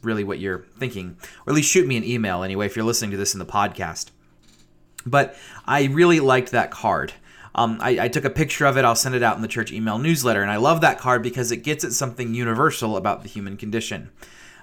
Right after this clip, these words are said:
Um, it, it presupposes that our time on earth is limited, and we do well to reflect on that. As the psalmist says, "Teach us to number our days,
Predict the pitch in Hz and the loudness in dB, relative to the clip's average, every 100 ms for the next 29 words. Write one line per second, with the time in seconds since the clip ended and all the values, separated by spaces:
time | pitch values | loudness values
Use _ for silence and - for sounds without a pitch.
0 | - 101 107 98 - 120 - 147 160 135 | -12 -8 -4 -2 -2 -4 -4 -2 -2 0
1 | 151 165 151 139 139 127 120 - 131 135 | 2 4 2 2 4 4 2 0 0 2
2 | 135 120 113 117 117 98 98 98 113 117 | 2 0 2 0 -2 -6 -6 -2 0 2
3 | 135 165 - - - 110 107 107 110 110 | 2 0 -6 -14 -8 -4 -2 0 -2 -2
4 | 95 90 - 110 113 113 117 131 - - | -8 -6 -4 -2 -2 0 0 -2 -4 -10
5 | - - - - 104 120 - 135 131 123 | -20 -20 -14 -8 -4 0 2 4 4 0
6 | - 127 127 127 - - 151 - 92 135 | 2 4 4 2 -2 -6 -6 -4 -2 -2
7 | - - 113 117 120 113 98 92 82 110 | -2 -4 -4 -2 0 0 -2 -8 -4 0
8 | 110 98 87 | 0 -2 -4